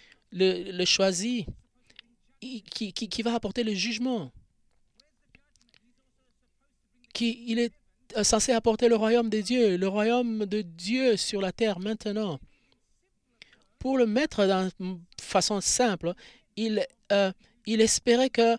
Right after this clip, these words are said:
le Messie allait se débarrasser de ceux qui n'appartiennent pas au nouveau royaume, puis,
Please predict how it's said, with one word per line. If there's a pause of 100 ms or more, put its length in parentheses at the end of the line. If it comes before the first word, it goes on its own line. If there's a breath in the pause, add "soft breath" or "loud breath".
(260 loud breath)
le
Messie
allait
se
débarrasser
de
ceux
qui
n'appartiennent
pas
au
nouveau
royaume,
puis,